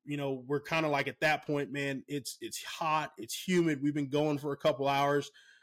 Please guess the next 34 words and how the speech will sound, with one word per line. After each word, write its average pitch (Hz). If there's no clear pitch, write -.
I 127
mean, 135
the 139
dogs 175
are 175
tired. 160
We're 175
tired. 156
I 131
think 170
when 147
I 135
looked 170
at 147
my, 135
my 143
watch 160
or 147
my, 139
my 127
phone, 156
we 175
had 151
gone 160
about 139
three, 185
almost 170
three 185
and 185
a 156
half 160
miles 143
walking 135
through 143